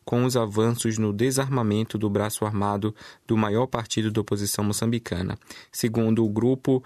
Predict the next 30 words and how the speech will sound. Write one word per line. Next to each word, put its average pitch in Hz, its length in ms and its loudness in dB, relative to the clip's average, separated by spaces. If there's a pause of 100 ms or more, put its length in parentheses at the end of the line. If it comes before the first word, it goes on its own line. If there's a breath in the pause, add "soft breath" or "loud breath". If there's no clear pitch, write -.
(180 loud breath)
o 117 140 2
registro 123 720 0
de 110 260 0
combatentes 135 800 0
da 107 100 0
renamo 113 480 2
está 120 240 -2
em 120 140 2
andamento 113 460 0
no 113 120 2
centro 143 400 -2
de 131 80 -2
Moçambique, 120 720 0 (320 loud breath)
o 117 80 0
que 120 140 -2
mostra 117 580 0 (100)
um 127 160 2
sinal 120 440 0
positivo. 127 840 0 (380 loud breath)
O 120 100 2
grupo 123 380 2
de 120 140 0
contato 120 440 -2
reiterou 123 460 2
que 123 160 -2
não 147 260 4
há 143 80 0
espaço 113 520 -4
para 113 240 0
violência 110 720 2